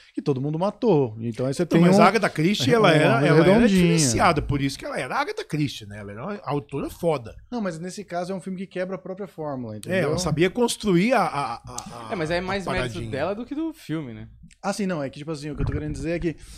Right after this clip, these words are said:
Speaker 1: é, ela consegue deixar não ser
Speaker 2: Óbvio.
Speaker 1: tedioso por ser dentro de um trem e
Speaker 3: Sim.
Speaker 1: tudo mais, entendeu?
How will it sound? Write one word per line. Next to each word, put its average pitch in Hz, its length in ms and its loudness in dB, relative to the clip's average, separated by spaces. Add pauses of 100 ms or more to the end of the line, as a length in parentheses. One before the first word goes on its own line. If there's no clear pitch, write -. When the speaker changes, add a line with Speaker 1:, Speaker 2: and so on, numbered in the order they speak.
(280)
Speaker 1:
é, 139 540 0
ela 156 200 0
consegue 185 680 2
deixar 190 760 -2
não 180 260 -4
ser 170 840 0
Speaker 2:
Óbvio. 180 240 8
Speaker 1:
tedioso 180 520 2
por 190 200 -4
ser 175 180 -4
dentro 170 260 -4
de 160 60 -6
um 160 100 -2
trem 156 240 0
e 165 60 -2
Speaker 3:
Sim. 165 60 -4
Speaker 1:
tudo 175 200 -4
mais, 117 260 0
entendeu? 117 480 -2